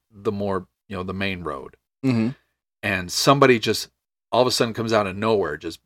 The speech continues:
Speaker 1: blazing down, like you were saying, like, eighty miles an hour through a
Speaker 2: Mm-hmm.
Speaker 1: residential area. And I'm trying to pull out onto the road.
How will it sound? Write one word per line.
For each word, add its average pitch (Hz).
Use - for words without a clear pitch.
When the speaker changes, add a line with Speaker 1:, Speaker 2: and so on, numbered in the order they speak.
Speaker 1:
blazing 120
down, 110
like 101
you 127
were 123
saying, 92
like, 95
eighty 127
miles 110
an 104
hour 123
through 120
a -
Speaker 2:
Mm-hmm. 110
Speaker 1:
residential 101
area. 95
And 107
I'm 143
trying 135
to 117
pull 127
out 113
onto 101
the 87
road. 127